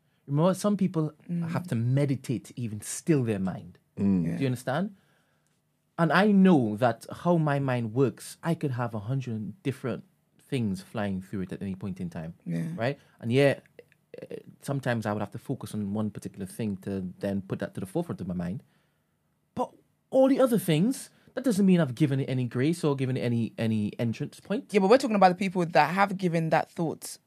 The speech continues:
Speaker 2: grace. It is something that they fantasize on and they watch porn and stuff like that to indulge in that fantasy.
Speaker 1: All right, so it's an action that you're doing. When you say watching porn, you're going a different stage now. I just thought you were saying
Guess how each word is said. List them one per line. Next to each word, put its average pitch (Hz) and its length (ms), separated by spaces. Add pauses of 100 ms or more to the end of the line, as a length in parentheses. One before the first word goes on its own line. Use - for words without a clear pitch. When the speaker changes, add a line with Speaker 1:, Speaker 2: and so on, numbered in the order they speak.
Speaker 2:
grace. 160 420
It 165 120
is 208 180
something 190 160
that 160 100
they 160 80
fantasize 160 800 (720)
on 156 400
and 170 140
they 170 160 (160)
watch - 400 (400)
porn 214 260
and 160 100
stuff - 220
like 160 100
that 160 200
to 170 280 (120)
indulge 175 600
in 175 160
that - 180
fantasy. 180 340
Speaker 1:
All 160 80
right, 131 180
so 170 240
it's 156 160
an 156 80
action 139 360
that 127 100
you're 123 120
doing. 107 280
When 147 220
you 190 80
say 185 200
watching 131 300
porn, 117 240
you're 120 100
going 123 300
a 120 60
different 110 400 (600)
stage 110 400
now. 87 220
I 135 100
just 151 200
thought - 180
you 117 140
were 110 60
saying 101 460